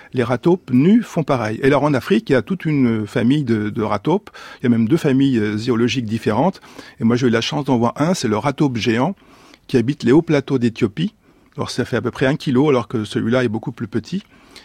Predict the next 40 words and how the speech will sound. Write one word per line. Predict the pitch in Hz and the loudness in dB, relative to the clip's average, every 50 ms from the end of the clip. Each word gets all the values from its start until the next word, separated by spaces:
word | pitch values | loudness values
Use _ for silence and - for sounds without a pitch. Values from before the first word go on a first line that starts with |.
| - - - | -18 -14 -12
Et | |
c'est | 113 - 139 123 | -8 -4 -2 0
la | 120 123 | 0 -2
proie | - - - 151 165 165 170 156 143 | -4 -6 -4 0 2 4 4 2 0
préférée | - - 156 - - 139 131 147 156 170 180 | 0 -4 -4 -2 -2 -2 0 2 2 2 2
d'un | 131 120 107 104 | 0 -2 -10 -8
carnivore | 101 - 143 123 139 135 117 120 127 131 - | -4 -2 -2 0 2 2 2 2 2 0 0
qui | - 123 | -2 -4
va | 107 113 107 | -2 -2 -4
disparaître | 120 120 - - 117 104 117 110 - - | -4 -6 -6 -4 -2 -2 -2 -2 -6 -8
bientôt. | 120 117 120 110 - 135 135 156 202 - - - - - - | -6 -4 -4 -2 0 0 0 0 -2 -6 -12 -20 -20 -20 -18
C'est | - - - 135 | -12 -4 -2 0
le | 120 113 | 2 2
loup | 117 135 170 | 2 2 2
d'Éthiopie. | 156 135 127 - - 120 104 - 131 131 156 170 | 4 2 2 2 2 -2 -2 0 -4 -4 -4 -4
C'est | - - - - | -10 -12 -10 -8
un | 101 107 113 | -8 -8 -8
grand | 127 - - 131 131 135 | -10 -6 0 0 2 2
renard | 123 120 110 104 104 107 117 123 135 120 113 | 2 0 -2 -2 0 0 0 -2 -2 -4 -4
ou | 107 107 101 | -4 -4 -4
un | 95 98 98 101 107 | -4 -4 -6 -6 -8
petit | - - - - 120 | -12 -14 -12 -10 -4
canidé. | - 117 107 107 110 107 117 135 | -4 -2 -2 -2 0 0 0 0
Enfin, | 139 - 113 | 0 -4 -8
c'est | - - 110 104 - - - - _ | -6 -6 -6 -6 -6 -12 -20 -18 _
plus | - 143 | -8 -8
petit | 123 - - 147 | -8 -8 -12 -12
que | - - 127 | -6 -2 0
le | 113 | 0
loup | 107 110 120 127 123 | 0 2 0 0 0
de, | 110 107 101 101 101 101 101 101 | 0 -2 -4 -2 -2 -4 -4 -4
d'Asie | 101 98 110 110 107 104 127 127 117 120 | -4 -4 -4 -4 -4 -4 -6 -4 -4 -4
ou | 107 107 | -4 -4
d'Amérique | 95 113 104 110 110 110 107 104 | -4 -2 -2 -2 -2 -4 -6 -6
du | 95 113 | -6 -4
Nord. | 117 123 131 156 190 - - - - - - - - | -2 0 0 0 0 -4 -8 -20 -20 -20 -20 -16 -8
Assez | - 131 127 - - 135 | -4 -4 -2 0 0 0
rouge, | 110 110 120 143 175 147 123 | 2 2 2 2 2 2 0
assez | 107 110 - - 135 | -2 -4 -4 -2 -2
joli. | 117 123 107 98 117 151 202 | 0 2 2 2 2 0 -2